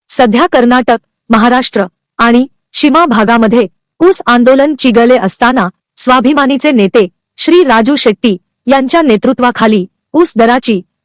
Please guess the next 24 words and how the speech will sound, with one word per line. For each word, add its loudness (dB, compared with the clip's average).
कोंडी 2
फुटल्याशिवाय 0
कोणत्याही 2
साखर -2
कारखान्याला 0
ऊस 0
वाहतूक 0
करू 4
देणार 2
नाही, 0
असा 0
इशारा 0
स्वाभिमानी 0
शेतकरी 0
संघटना 0
कर्नाटक 0
राज्य 0
रयत 0
संघटना, 0
जय 2
किसान 0
राज्य 0
रयत 0
संघटनेकडून 0